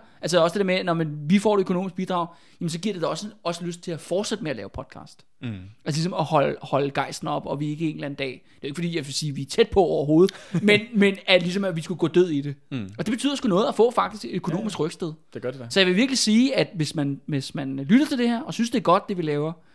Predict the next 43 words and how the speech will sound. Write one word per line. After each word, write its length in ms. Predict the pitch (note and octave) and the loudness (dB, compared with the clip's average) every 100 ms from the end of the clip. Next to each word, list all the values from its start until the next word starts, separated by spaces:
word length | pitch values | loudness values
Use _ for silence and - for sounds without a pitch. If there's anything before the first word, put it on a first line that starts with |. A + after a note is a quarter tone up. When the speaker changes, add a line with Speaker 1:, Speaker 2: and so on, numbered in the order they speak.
| _ | _
Speaker 1:
så 80 | G#3 | 0
vil 80 | F3+ | 2
vi 40 | |
virkelig, 260 | A3 A3+ D#3+ - | 2 0 -4 -4
altså, 340 | - E3 D3 C#3 - _ _ - - _ _ - | -6 -2 -2 -4 -10 _ _ -20 -20 _ _ 4
overveje, 380 | F#3 A3 G#2+ - _ _ _ _ - | 6 6 4 -10 _ _ _ _ -4
om 160 | C3+ | -4
I 80 | D3 | -4
ikke 240 | - - - - | -8 -10 -20 -12
lige 220 | - D3+ | -10 -8
vil 140 | D3+ D3+ | -10 -8
gå 140 | D3+ | -8
ind 100 | C#3 - | -8 -12
og 200 | B2+ B2+ | -12 -12
støtte 240 | - B2+ C3 | -10 -8 -8
os 200 | - - | -12 -18
med 120 | - A#2 | -14 -12
en 60 | |
mønt. 260 | G2 - - _ A#2 | -12 -18 -20 _ -18
Speaker 2:
Mm. 60 | G2 F#2+ _ _ | -16 -18 _ _
Og 120 | A2 | -16
så, 80 | - - | -16 -14
og 80 | G#2+ | -12
så 80 | A2+ | -10
vil 100 | A2+ | -10
jeg 60 | |
sige, 200 | G#2 A#2 | -10 -8
at 100 | A#2 - | -8 -8
en 140 | C#3+ | -10
ting 200 | C3 A#2 | -8 -8
er, 80 | A2 | -8
at, 220 | G#2 - | -10 -10
øh, 220 | G2+ G2 G2+ - - | -12 -12 -14 -18 -16
der 60 | |
er 40 | G2 | -16
selvfølgelig 340 | - A2+ A2 | -14 -14 -14
de 60 | A2 | -12
her 220 | G#2+ G2+ - _ _ _ - | -14 -14 -18 _ _ _ -18
økonomiske, 640 | B2+ D#3 F3+ C3 A#2+ A#2 A2+ | -12 -8 -8 -8 -10 -12 -14
øh, 340 | - G#2+ G#2 G#2 | -12 -10 -10 -12
skulderklap, 540 | - C#3 D3+ B2 A2+ | -8 -6 -6 -8 -10
vi 60 | - | -12
får, 260 | B2+ A#2 | -14 -14